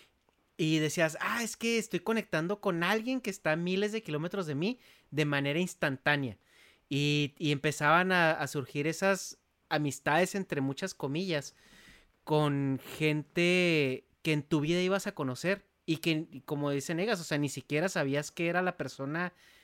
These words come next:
que te decía que estabas hablando, aunque siento, o yo quiero pensar que en unos inicios eso del catfishing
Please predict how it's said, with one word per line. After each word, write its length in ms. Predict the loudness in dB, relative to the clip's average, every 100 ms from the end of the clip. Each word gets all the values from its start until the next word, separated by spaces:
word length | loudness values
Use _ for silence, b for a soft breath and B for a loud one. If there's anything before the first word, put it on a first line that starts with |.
| b b -4
que 120 | -2
te 160 | 0 0
decía 420 | 0 -2 -2 -2
que 80 | -4
estabas 340 | 0 0 0
hablando, 380 | -2 0 2 0
aunque 380 | -2 -2 -4 -4 b b b b _
siento, 720 | -10 0 0 0 -2 -4 -4 _
o 140 | 0 0
yo 320 | 2 0 0 -2
quiero 240 | 0 0
pensar 420 | -2 -4 -6 -6
que 360 | -2 0 0 -2
en 220 | -2 -2
unos 440 | 0 -2 -2 -4 -4
inicios 760 | -2 -2 -4 -2 0 0 -6 b b b b b b _ _
eso 420 | 2 2 4 2 4
del 300 | 4 2 -2
catfishing 800 | 0 0 0 -6 -6 -6 -6